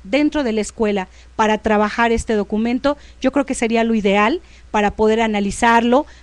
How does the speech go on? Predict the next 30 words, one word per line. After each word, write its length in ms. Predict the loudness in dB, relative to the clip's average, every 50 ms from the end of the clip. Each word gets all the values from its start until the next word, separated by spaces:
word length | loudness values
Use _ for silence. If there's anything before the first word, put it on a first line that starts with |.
| -8 -4
para 220 | -2 -2 -2 0
poder 260 | 2 2 2 2 2
conocerlo 800 | 2 2 2 4 2 0 0 0 0 0 2 2 2 2 0 0 -2 -4
y 100 | -2 0
dominarlo 520 | 0 0 0 -2 -2 -2 -2 -2 -2 -4
perfectamente, 840 | -4 -4 -6 -6 -8 -10 -8 -6 -6 -4 -4 -6 -6 -8 -10 -14 -14 -16 -20 -20 -12 -6
y 120 | -6 -2
poder 260 | 2 2 2 4 2 0
encontrar 460 | -2 -2 -4 -4 -4 -4 -4 -4 -4
entonces 400 | -4 -4 -6 -6 -6 -6 -8 -4
todas 260 | -2 -2 0 0 -2
las 160 | -2 -4 -6
ventajas 540 | -6 -8 -6 -6 -6 -6 -6 -8 -10 -10 -12 -20 -20 -20 -10 -4
que 80 | -2
en 100 | 0 0
él 140 | 0 -2 -2
se 80 | -2 -4
encuentran. 540 | -6 -4 -4 -2 -4 -4 -4 -6 -10 -10 -14 -18 -20 -20 -20 -20 -16 -8 -6
Efectivamente, 840 | -2 -2 -2 -2 -2 -2 0 0 2 2 2 0 0 0 -2 -2
también 300 | -2 -2 -4 -4 -4 -2
ya 100 | -2 -2
lo 100 | -2 -2
mencionó 460 | -4 -4 -6 -6 -6 -4 -4 -2 -2
Rosy, 400 | -2 -2 -4 -2 -2 -4 -4 -4 -6 -16 -20 -18 -10 -4
es 140 | -2 0 2
muy 180 | 2 2 2
importante 540 | 0 0 0 -2 -2 0 -4 -4 -2 -4 -4
que 120 | -4 -4
los 180 | -4 -4 -4 -6
docentes 600 | -6 -6 -4 -4 -4 -4 -4 -4 -4 -6 -6